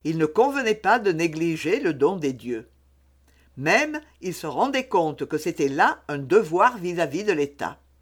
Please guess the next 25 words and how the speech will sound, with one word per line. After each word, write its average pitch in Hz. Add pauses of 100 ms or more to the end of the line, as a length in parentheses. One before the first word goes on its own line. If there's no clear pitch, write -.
(880)
Mais 220 (140)
aujourd'hui, 214
il 185
était 170
réellement 214
enroué. 143 (840)
La 160
nuit, 180 (320)
il 190
s'était 175
mis 208
des 180
lingots 240
d'étain 196
sur 175
la 147
poitrine, 151 (360)
et 185
le 165
moyen 175
ne 277
lui 175
avait 151
pas 214
réussi. 151